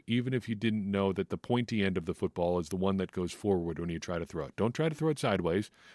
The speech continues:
Don't try to shoot it like a basketball. You know what? Don't worry about that. You run so fast, you're so big, we're gonna find a place for you on the football field. If Al Davis was still alive,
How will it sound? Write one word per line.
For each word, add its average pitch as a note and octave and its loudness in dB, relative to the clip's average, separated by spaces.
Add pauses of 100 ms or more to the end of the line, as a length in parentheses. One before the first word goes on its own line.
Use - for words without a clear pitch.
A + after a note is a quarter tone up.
Don't A2+ 2
try C#3 4
to A#2+ 2
shoot C3 0
it A#2+ -4
like A#2 -2
a G#2+ -2
basketball. G2 0 (1160)
You C3+ -2
know B2+ 2
what? C3 2
Don't B2 0
worry B2 2
about G2 2
that. D#2+ -8 (160)
You G2 -2
run A2+ 4
so A#2+ -2
fast, A2+ -4
you're G2 -4
so G#2 -2
big, G2 2 (160)
we're F#2+ -8
gonna F#2 -4
find F#2+ -4
a F#2 -6
place F#2 -2
for - -10
you F2+ -4
on E2+ -6
the F2 -8
football F2 -4
field. E2 -6 (440)
If - -8
Al F2+ 4
Davis G2+ 2
was F#2+ -4
still F2+ 0
alive, E2 -2